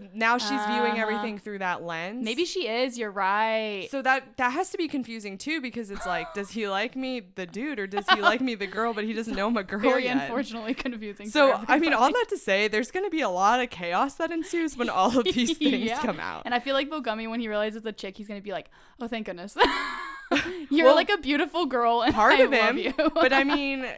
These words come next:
Speaker 1: Channing Tatum literally, literally was like, "I never wanna speak to you again." And then she had to, like, go and, <laughs> like, find him in the sprinklers and send
Speaker 2: Yeah,
Speaker 1: him
Speaker 2: well,
Speaker 1: cheese and
Speaker 2: but is
Speaker 1: stuff.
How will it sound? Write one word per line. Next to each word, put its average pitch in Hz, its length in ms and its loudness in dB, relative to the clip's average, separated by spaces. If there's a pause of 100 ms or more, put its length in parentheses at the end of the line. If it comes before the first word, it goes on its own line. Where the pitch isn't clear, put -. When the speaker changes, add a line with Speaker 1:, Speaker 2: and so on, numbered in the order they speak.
(280)
Speaker 1:
Channing 233 420 -2
Tatum 226 400 -4
literally, 185 640 -4
literally 185 440 -6
was 180 220 -10
like, 170 400 -16
"I 196 80 -6
never 175 240 -8
wanna 202 180 -10
speak - 280 -16
to - 140 -14
you 190 60 -10
again." 175 260 -14
And 165 120 -14
then 180 80 -10
she 208 140 -14
had 180 180 -10
to, 226 100 -12
like, 175 300 -12 (420)
go 185 180 -2
and, 214 480 -6
<laughs> - 0 -
like, 196 240 -8 (100)
find 196 260 -2
him 240 160 -4
in 233 80 -6
the 214 80 -8
sprinklers 196 580 -8
and 185 140 -12
send 175 180 -8
Speaker 2:
Yeah, 233 140 2
Speaker 1:
him 233 60 -2
Speaker 2:
well, 233 180 0
Speaker 1:
cheese 214 140 -8
and 220 100 -10
Speaker 2:
but 247 120 0
is 262 140 0
Speaker 1:
stuff. - 100 -4